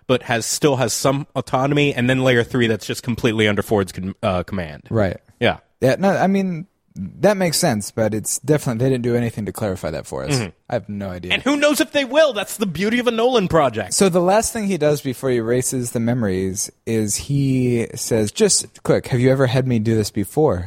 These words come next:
Speaker 2: And he says, "No, of course not." And then he flashes back. And so that's the moment,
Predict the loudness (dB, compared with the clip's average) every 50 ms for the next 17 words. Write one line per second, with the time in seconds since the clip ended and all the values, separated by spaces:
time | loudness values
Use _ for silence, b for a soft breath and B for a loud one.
0 | -10 -10 _ -8 -6 -4 -4 -4 -6 -4 -4 -2 -2 -2 -2 -4 -6 -14 -8 -4
1 | -4 -4 -4 -4 -4 -4 -2 -2 -4 -4 -8 _ _ _ _ _ _ -4 -2 0
2 | 0 0 -2 -4 -2 0 0 2 2 0 -4 -8 -4 -2 0 0 0 0 -4 -8
3 | -6 -2 0 2 4 4 4 4 2 0 -2 -2 0 2 2 2 2 0 -2 -4
4 | -4 -8